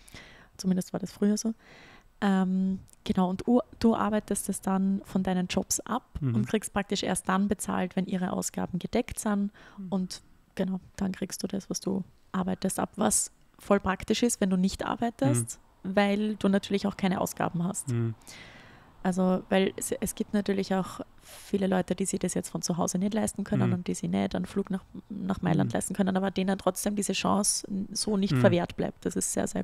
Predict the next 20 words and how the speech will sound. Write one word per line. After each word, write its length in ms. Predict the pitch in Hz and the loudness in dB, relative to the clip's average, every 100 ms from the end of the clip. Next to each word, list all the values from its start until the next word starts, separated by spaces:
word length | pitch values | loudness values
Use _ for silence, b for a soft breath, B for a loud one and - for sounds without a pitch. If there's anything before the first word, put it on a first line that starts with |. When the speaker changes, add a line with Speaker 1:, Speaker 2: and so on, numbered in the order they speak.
| - | -2
Speaker 1:
cool. 160 | 202 202 B B B B | 0 -2 B B B B
Genau, 180 | 240 185 | 2 4
und 100 | 175 | 2
wenn 100 | 175 | 0
du 60 | |
viel 220 | 180 160 156 | 0 2 2
arbeitest, 480 | 185 196 233 - | 2 0 -4 -4
dann 120 | 196 185 | -4 -4
hast 120 | 202 | -4
du 60 | - | -4
es 80 | |
eh 60 | - | -4
wieder 240 | 190 190 170 | -4 -4 -6
herinnen. 380 | 190 196 196 - - _ _ B B - | -4 -4 -4 -6 -18 _ _ B B -6
Speaker 2:
Glaubst 220 | 127 113 | -2 0
du, 40 | 180 | 0
ist 120 | 151 | 0
es 200 | 143 - - | -2 -6 -2
heutzutage 440 | 143 - 139 135 131 | -2 0 0 2 2
noch 180 | 123 | 0